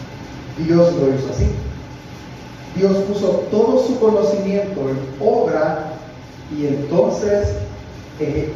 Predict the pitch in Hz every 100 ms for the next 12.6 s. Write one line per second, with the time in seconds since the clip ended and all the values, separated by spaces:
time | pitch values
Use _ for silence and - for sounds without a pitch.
0 | - 175 175 175 - 185 208 208 - 156
1 | 156 165 170 175 170 143 139 - 196 202
2 | - - 139 131 135 - - - - -
3 | - - - - - - - - 165 170
4 | 185 196 196 - 220 202 - - - -
5 | - - - - - 151 151 151 180 202
6 | 208 - 156 151 156 175 208 - - -
7 | - - - - - - - - - -
8 | - 226 233 233 226 214 214 208 208 190
9 | 196 208 214 214 214 190 190 190 196 196
10 | 196 - - - - - - 139 139 143
11 | 120 113 - - - - - - - -
12 | - - - 156 -